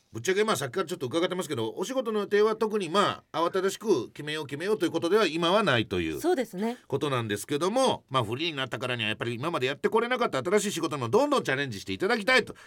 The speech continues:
Speaker 1: いうことで、今週からこの番組で新コーナーを立ち上げたいという。
Speaker 2: 何？
Speaker 1: 何でも新コーナーにしちゃうというね、
Speaker 2: 何、何？
Speaker 1: ことでございますけども。いや、かつてあったんですよ。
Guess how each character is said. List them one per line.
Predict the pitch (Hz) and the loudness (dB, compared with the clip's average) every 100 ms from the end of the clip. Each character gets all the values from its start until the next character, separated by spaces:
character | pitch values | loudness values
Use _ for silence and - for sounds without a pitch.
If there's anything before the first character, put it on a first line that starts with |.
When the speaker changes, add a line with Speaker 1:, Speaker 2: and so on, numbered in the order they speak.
| - | -4
Speaker 1:
い | 135 | -2
う | 139 | 0
こ | 135 | 2
と | 139 | 6
で、 | 214 214 - _ | 8 8 2 _
今 | - 285 311 | 2 4 6
週 | 285 277 | 4 4
か | 254 | 6
ら | 240 156 95 | 6 6 4
こ | - | 4
の | 247 262 | 4 6
番 | 254 233 | 4 2
組 | 214 196 | 2 6
で | 180 170 - | 6 4 0
新 | 240 285 285 | 0 2 2
コ | 262 262 | 4 4
ー | |
ナ | 226 | 6
ー | 170 | 4
を | |
立 | 143 135 | 4 0
ち | 143 | 2
上 | |
げ | 135 | 2
た | 131 117 | 2 0
い | 104 | 0
と | |
い | 92 | -6
う。 | - - - | -10 -8 2
Speaker 2:
何？ | 311 320 226 247 392 | 4 4 2 2 4
Speaker 1:
何 | 220 277 | 4 4
で | 311 | 4
も | 311 | 4
新 | - 269 285 | 4 2 0
コ | 262 269 | 2 4
ー | 220 | 4
ナ | 135 | 2
ー | |
に | 107 | -2
し | - | -4
ち | 113 | -2
ゃ | 95 | -2
う | |
と | - | 0
い | |
う | 359 453 | 2 4
ね、 | - | 4
Speaker 2:
何、 | 453 427 254 233 | 4 2 0 0
何？ | 349 | 0
Speaker 1:
こ | 113 | 2
と | 113 | 2
で | |
ご | 101 | 2
ざ | 107 123 | 2 2
い | |
ま | 123 | 0
す | 113 | -2
け | 113 | -2
ど | 95 | -4
も。 | 87 - - - | -6 -12 -20 -2
い | 202 | 2
や、 | 214 | 2
か | - 370 | 2 -2
つ | - | 0
て | |
あ | 240 | 0
っ | 262 | 0
た | 196 | -2
ん | |
で | 117 | 2
す | 202 | 4
よ。 | 247 | 2